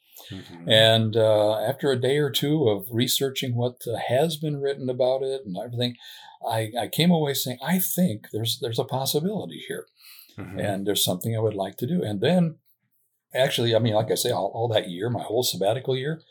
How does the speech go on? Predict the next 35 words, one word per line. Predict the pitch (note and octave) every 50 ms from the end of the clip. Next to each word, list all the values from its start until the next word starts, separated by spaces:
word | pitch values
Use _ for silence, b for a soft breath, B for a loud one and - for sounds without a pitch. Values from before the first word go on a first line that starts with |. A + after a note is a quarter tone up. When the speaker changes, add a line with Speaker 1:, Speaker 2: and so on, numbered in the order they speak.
| b b b -
Speaker 2:
that | - F#2+
I | F2+ -
thought | - G#2+ G#2+ A2
I | G#2
was | G2+ F#2+ -
gonna | - G#2+ G#2 F#2+
be | G2 F2+
doing, | F2+ A2 A2 G#2+ G#2 F#2+ F#2+ A#2+
you | C#3
know, | F#2
writing | F2+ F#2+ G2 G2+ G2
a | F#2
book | F2+ G#2 G#2+ A2 -
on, | F#2+ F#2 E2+ E2 D#2+ _ _ _ _ _ -
you | B2 -
know, | - A#2+ A2+ - _ _ _ A#2+ - - A2+ - _ -
presidents, | - G2+ G#2 A2+ A#2+ A2 A2+ A#2+ A#2+ - - -
uh, | - G2 G2 F#2+ F2+ F2
Speaker 1:
Mm-hmm. | F2 -
Speaker 2:
spiritual | G#2 - - G#2+ A#2 A#2+ A#2 C3+ A#2+ A#2+
advisors, | A#2 A#2+ B2 C3+ C#3 E3 F3+ F3+ - B B B B B B B
I | B G#2+
spent | G#2 - - A#2 A2 A2+ -
the | A2 G2+
entire | G2 F#2 - - C3 C#3 C#3 C3
year | A#2+ B2 C#3+ C#3 G#2+ A2+ A#2
reading | F#2+ G2 A2+ G#2+ G#2+ G2 -
all | - A2+ C3 C#3 C3+
of | A#2+ G#2
Lewis's | B2 B2 B2 B2 A#2 A#2 - - G2+ F#2+ F#2 - - b b b b b b b b -
letters | F#2 F#2+ A2 B2+ B2+ B2 A2+ A#2 -
to | - A2+
Americans. | G#2+ G2+ G2+ F2 D#2 D#2 - - F#2 - E3 - - _ _ _ _ _ _ _ _ - -
Speaker 1:
Hmm. | - C3 B2+ B2+ B2+ B2
Speaker 2:
Um, | A2+ G#2 F#2+ F#2 F2 E2+ F2 F2+